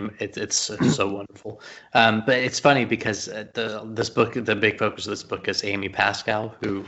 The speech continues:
got fired because of the Sony hacks, essentially, but not really. She was gonna get fired anyway.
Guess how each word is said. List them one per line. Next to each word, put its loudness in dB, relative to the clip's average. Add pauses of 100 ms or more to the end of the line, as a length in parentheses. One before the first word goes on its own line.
(120)
got -2
fired 4
because -4
of -4
the -12
Sony -4
hacks, -4
essentially, -4 (200)
but 2
not 4
really. 0
She -4
was -4
gonna -2
get -6
fired 4
anyway. -4